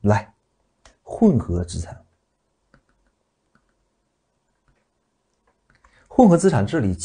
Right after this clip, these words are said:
既有金融资产，还有非金融资产，麻烦点儿，但不怕，咱慢慢来。先看债权人，债权人，我们先看，比如说这里包括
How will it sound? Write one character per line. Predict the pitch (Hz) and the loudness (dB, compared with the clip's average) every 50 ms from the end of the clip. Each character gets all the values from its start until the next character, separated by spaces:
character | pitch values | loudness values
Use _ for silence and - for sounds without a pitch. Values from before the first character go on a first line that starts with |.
| - - - | -14 -12 -8
既 | - 214 208 170 | -6 -4 -2 -2
有 | 120 92 87 | -2 -2 -4
金 | 87 85 - 190 196 | -6 -4 -4 -4 -2
融 | 170 139 131 | -2 -4 -4
资 | - 135 | -6 -8
产， | - 104 87 85 | -10 -10 -10 -10
还 | - - 104 127 | -10 -8 -6 -6
有 | 123 92 | -6 -6
非 | - - - - 170 165 170 | -8 -10 -4 -2 -2 -2 -2
金 | 151 - 104 | -2 -6 -8
融 | 92 87 | -8 -10
资 | 85 92 | -10 -12
产， | 90 - - - _ _ _ _ _ - | -12 -14 -14 -16 _ _ _ _ _ -10
麻 | - - - 139 | -8 -6 -4 -4
烦 | 143 175 | -4 -2
点 | 123 101 - | -4 -4 -6
儿， | - - _ _ _ _ | -12 -18 _ _ _ _
但 | - 127 104 | -12 -10 -10
不 | 98 104 | -10 -10
怕， | - - 175 165 - _ _ | -10 -12 -14 -18 -18 _ _
咱 | - 98 104 | -10 -8 -6
慢 | 131 151 | -6 -6
慢 | 156 165 135 | -6 -6 -6
来。 | 98 202 - - _ _ _ - - - - - - - _ | -6 -6 -8 -10 _ _ _ -20 -20 -20 -20 -20 -20 -18 _
先 | - - 220 214 214 214 | -6 -4 -2 -2 -2 -2
看 | - 156 120 104 | -2 -4 -4 -4
债 | - - - 107 | -4 -4 -4 -4
权 | 95 - 110 | -4 -6 -6
人， | 104 87 92 - - - _ _ _ _ _ _ _ _ _ _ _ _ _ | -8 -8 -10 -12 -16 -20 _ _ _ _ _ _ _ _ _ _ _ _ _
债 | - - 240 226 190 | -2 0 2 2 2
权 | 139 - 165 175 | 4 4 6 6
人， | 147 107 117 135 139 - - - _ _ _ _ _ _ _ _ - | 8 6 6 4 2 -2 -10 -20 _ _ _ _ _ _ _ _ -2
我 | 104 101 | 0 2
们 | 113 127 | 2 2
先 | 131 - 147 143 | 0 0 -2 -2
看， | - 139 117 82 | -2 -4 -4 -2
比 | 82 104 | 0 0
如 | 110 120 | 0 2
说 | - 147 143 143 | 4 4 4 4
这 | 139 143 - 156 | 2 2 0 2
里 | 123 104 95 | 2 2 4
包 | 95 - 135 139 | 4 6 4 4
括 | 135 - 107 | 4 2 0